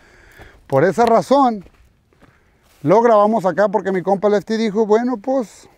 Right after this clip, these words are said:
vamos, vamos a grabar y aquí, aquí grabamos". Aquí metimos el marquís. Aquí metimos el marquís y, miren, lo que les decía, acá está otra ceiba. Esa está,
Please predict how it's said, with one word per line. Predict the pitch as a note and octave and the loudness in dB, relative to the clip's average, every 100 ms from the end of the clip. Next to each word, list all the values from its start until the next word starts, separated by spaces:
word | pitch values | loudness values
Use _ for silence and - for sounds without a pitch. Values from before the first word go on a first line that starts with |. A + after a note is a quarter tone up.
| _ _ _ _ _ _ _ _ _ _ _ _ | _ _ _ _ _ _ _ _ _ _ _ _
vamos, | B2+ E3 F#3+ G3+ G3 - _ _ _ | 0 2 2 -2 -6 -10 _ _ _
vamos | C3+ E3+ F#3+ E3 | -2 -2 -2 -4
a | |
grabar | D#3+ C#3 E3 G#3+ G#3+ | -4 -2 0 0 0
y | F3 | -2
aquí, | C#3 A2 D#3 G3 D#3+ _ _ _ | -2 -4 -6 -6 -10 _ _ _
aquí | B2 E3+ | -6 -2
grabamos". | E3+ D3+ B2+ B2 G#2+ _ _ _ _ _ _ _ _ _ _ - - - | 0 0 0 -4 -8 _ _ _ _ _ _ _ _ _ _ -20 -20 -2
Aquí | D#3+ C3 B3+ | -2 4 4
metimos | C4 B3+ C4+ G3+ | 4 4 4 4
el | A#3 | 4
marquís. | F#3+ D3+ C#4 D#4+ A#3+ - - - - _ _ _ _ _ _ _ _ _ _ _ _ _ | 4 2 2 2 0 -8 -20 -20 -20 _ _ _ _ _ _ _ _ _ _ _ _ _
Aquí | C3 A2+ | -8 -2
metimos | E3+ D#3+ F3 F3 | -2 -2 -4 -4
el | C#3+ | -6
marquís | B2+ A2 - G#3 G#3+ - _ | -8 -10 -8 -6 -6 -8 _
y, | F#3+ B3 D4 G#3 - _ - | 2 4 4 2 -8 _ 0
miren, | F3+ E3 G#2+ | 2 2 -2
lo | E3 | -6
que | D3 | -2
les | F3 C#3+ | -2 -2
decía, | C#3 G#3 | 0 0
acá | D#3 D3 | 0 -2
está | D#3+ | -4
otra | F#3 F3+ | -4 -2
ceiba. | F3 E3+ C#3 - _ _ _ _ _ _ _ - _ _ _ _ - | 0 0 -2 -8 _ _ _ _ _ _ _ -20 _ _ _ _ -8
Esa | D#3+ G#3 G#3 - D3 | -6 -6 -8 -10 -14
está, | B2 - F#3 G3+ | -14 -6 0 0